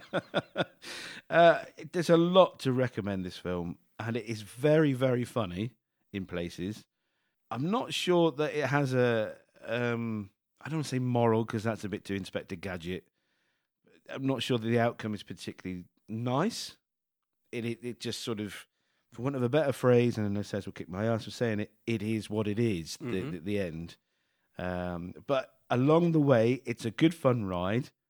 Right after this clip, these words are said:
Speaker 1: mostly, uh, and it is very, very funny in places. And I, I really enjoyed it, really enjoyed it.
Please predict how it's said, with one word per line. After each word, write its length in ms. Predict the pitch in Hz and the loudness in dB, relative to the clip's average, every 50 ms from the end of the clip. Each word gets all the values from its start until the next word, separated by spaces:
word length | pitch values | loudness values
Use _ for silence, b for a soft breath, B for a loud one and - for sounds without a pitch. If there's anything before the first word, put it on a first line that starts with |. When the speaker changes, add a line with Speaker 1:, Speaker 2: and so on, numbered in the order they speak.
| _ _ _ _ _ | _ _ _ _ _
Speaker 1:
mostly, 760 | - 98 107 107 104 95 - - _ - 87 87 104 131 - _ _ _ _ _ _ _ _ _ _ _ - | -4 -2 0 0 0 -2 -4 -8 _ -6 -4 -2 -2 -4 -6 _ _ _ _ _ _ _ _ _ _ _ -10
uh, 440 | - 92 95 95 95 92 95 95 92 - _ _ - | -8 -6 -4 -4 -4 -4 -4 -6 -8 -10 _ _ -12
and 120 | 104 107 | -12 -12
it 60 | - | -12
is 200 | - 123 123 - _ _ _ - | -12 -14 -16 -18 _ _ _ -16
very, 280 | - - 170 160 127 107 | -12 -8 -4 -4 -4 -4
very 260 | 92 95 92 85 85 | -4 -6 -6 -6 -8
funny 320 | 85 - - 87 80 80 78 | -8 -8 -8 -8 -8 -8 -10
in 80 | 73 | -12
places. 460 | 65 - 80 78 76 - - 76 - _ _ _ _ | -14 -14 -14 -16 -14 -14 -18 -18 -20 _ _ _ _
And 280 | - 95 92 92 90 - - | -10 -8 -6 -8 -8 -10 -12
I, 420 | - 90 92 90 87 87 87 87 - - _ _ - - - | -12 -10 -8 -8 -6 -6 -8 -10 -12 -16 _ _ -16 -4 0
I 60 | 120 | 2
really 300 | 127 127 123 135 127 120 | 2 4 4 4 2 2
enjoyed 280 | 113 95 - 101 87 80 | 0 0 -2 -4 -4 -4
it, 100 | 82 - _ _ _ | -6 -12 _ _ _
really 140 | - 104 98 | -8 -8 -8
enjoyed 240 | 90 82 - 69 67 | -8 -8 -10 -12 -12
it. 80 | - | -14